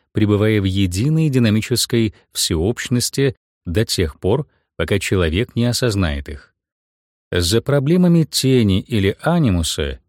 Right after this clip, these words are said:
или родительской проблемы, всегда будет скрываться динамизм самости.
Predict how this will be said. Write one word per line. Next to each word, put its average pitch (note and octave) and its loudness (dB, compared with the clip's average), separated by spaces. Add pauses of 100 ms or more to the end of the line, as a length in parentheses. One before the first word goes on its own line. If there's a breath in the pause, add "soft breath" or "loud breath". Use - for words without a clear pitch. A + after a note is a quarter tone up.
или F2 -4
родительской F#2+ -2
проблемы, C#2 -6 (400)
всегда A#2+ -2
будет D3 -4
скрываться B2+ -2
динамизм G#2 0
самости. E2 -6